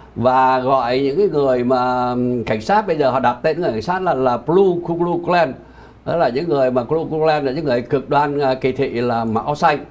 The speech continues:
Những cái câu khẩu hiệu này làm cho người ta rất là lo ngại, bởi vì có thể đây là một cái âm mưu của một nhóm tổ chức nào chống phá chính phủ, thưa quý vị. Ờ, vì cái lý, lý do đó mà sáu ngàn vệ binh quốc gia đã lên đường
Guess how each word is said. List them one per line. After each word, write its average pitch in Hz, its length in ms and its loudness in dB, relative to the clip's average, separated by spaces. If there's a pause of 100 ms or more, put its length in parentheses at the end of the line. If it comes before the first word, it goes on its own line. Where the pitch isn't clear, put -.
(300)
Những 135 160 0
cái 208 100 2
câu 175 340 0
khẩu 120 140 2
hiệu 123 200 0
này 127 160 4
làm 127 200 2
cho 151 100 -2
người 139 80 0
ta 135 140 0
rất 196 160 -2
là 135 100 2
lo 135 100 0
ngại, 131 300 0
bởi 117 140 -2
vì 117 160 0
có 160 140 -2
thể 123 180 -4
đây 139 180 0
là 131 100 2
một 110 140 -4
cái 135 80 -4
âm 143 160 -2
mưu 147 140 0 (100)
của 117 120 -2
một 110 100 -6
nhóm 123 300 -2
tổ 110 200 -2
chức 147 260 -4
nào 113 220 0
chống 143 220 -4
phá 135 240 -2
chính 196 120 -4
phủ, 110 320 -4
thưa 143 120 -2
quý 170 80 -4
vị. 170 200 0 (680)
Ờ, 135 140 0
vì 147 160 4
cái 175 160 0
lý, 196 200 2 (300)
lý 175 100 0
do 170 200 2
đó 160 240 4
mà 180 120 0
sáu 185 240 -2
ngàn 180 240 2
vệ 135 100 0
binh 151 200 -2
quốc 180 160 -2
gia 151 200 2
đã 165 100 -2
lên 165 200 2
đường 135 300 4